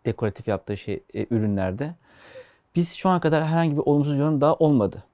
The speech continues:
Ama dediğim gibi biz bunu özel yapmak istiyoruz. Mesela annemin yaptığı işler o kişiye özel, artık onda kalmalı. Biz onu bir daha yapmamalıyız. O ki-, e, kendisini özel hissetmeli. Ya artık zaten, e,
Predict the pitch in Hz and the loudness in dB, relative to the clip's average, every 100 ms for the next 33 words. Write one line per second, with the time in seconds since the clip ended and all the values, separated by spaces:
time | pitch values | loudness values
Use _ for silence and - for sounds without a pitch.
0 | _ _ _ _ _ _ - - 185 170 | _ _ _ _ _ _ -6 0 4 4
1 | 175 151 135 143 165 - 139 151 135 98 | 4 4 2 2 2 4 4 4 4 0
2 | 104 - - 101 98 - 123 127 - 135 | -6 -12 -12 -12 -12 -12 -2 0 2 2
3 | 139 139 131 120 - 117 117 - 120 - | 4 4 4 2 0 0 0 -4 -10 -4
4 | 120 123 - _ _ - 160 - 170 143 | -4 -4 -12 _ _ 0 0 0 2 4
5 | 127 123 143 - - 135 139 139 120 101 | 4 2 0 0 2 4 4 4 2 0
6 | 95 - _ _ - 156 165 151 156 165 | -4 -10 _ _ 0 4 6 8 8 8
7 | 147 123 107 98 92 - - _ 233 - | 4 0 0 -2 -8 -16 -20 _ -20 -6
8 | 202 - - - 131 120 113 156 - 135 | 0 0 0 2 4 4 0 -8 0 4
9 | 131 131 - 196 190 202 - 131 175 147 | 4 2 0 -2 0 0 2 4 4 2
10 | - 117 104 92 - _ _ _ _ 147 | -6 -8 -8 -10 -12 _ _ _ _ 4
11 | 156 156 - 175 175 143 - - 120 117 | 4 4 -2 -2 -2 -4 -6 -8 -4 -2
12 | 117 | -2